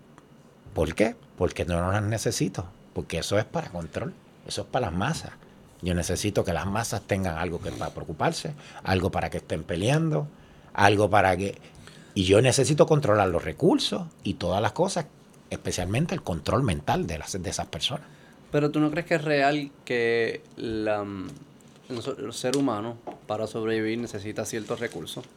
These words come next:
Speaker 2: y esos recursos son escasos?
Speaker 1: No, yo no digo que no necesiten los recursos, yo digo, yo quiero controlar esos recursos.
Speaker 2: Claro, claro,
Speaker 1: Eso
Speaker 2: claro.
Speaker 1: es todo.
Speaker 2: Sí, sí,
Speaker 1: El,
Speaker 2: y
Speaker 1: el
Speaker 2: eso sí yo lo entiendo que viene de nuestra historia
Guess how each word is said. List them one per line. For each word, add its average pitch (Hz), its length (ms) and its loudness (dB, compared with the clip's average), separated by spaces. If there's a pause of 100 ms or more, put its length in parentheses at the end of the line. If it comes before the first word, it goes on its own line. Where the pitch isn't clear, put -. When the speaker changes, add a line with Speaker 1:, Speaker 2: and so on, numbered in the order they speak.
(180)
Speaker 2:
y 117 140 -2
esos 120 240 -2
recursos 135 460 0 (200)
son 127 160 0
escasos? 117 480 -2
Speaker 1:
No, 104 140 2
yo 101 160 2
no 127 80 2
digo 135 200 6
que 113 100 0
no 104 100 2
necesiten 104 480 0
los 82 80 -2
recursos, 92 380 0
yo 87 40 0
digo, 110 200 2
yo 92 260 0 (100)
quiero 110 280 0
controlar 87 520 2
esos 85 200 0
recursos. 95 360 -4
Speaker 2:
Claro, 151 240 4
claro, 123 200 2
Speaker 1:
Eso 90 140 2
Speaker 2:
claro. - 100 4
Speaker 1:
es - 40 -6
todo. 95 280 2
Speaker 2:
Sí, 170 100 4
sí, 175 100 2
Speaker 1:
El, - 60 4
Speaker 2:
y 123 60 2
Speaker 1:
el 135 60 6
Speaker 2:
eso 160 280 6
sí 160 180 2
yo 165 140 6
lo 170 60 6
entiendo 180 340 2
que 139 120 2
viene 135 220 0
de 143 140 2
nuestra 120 380 -2
historia 147 560 2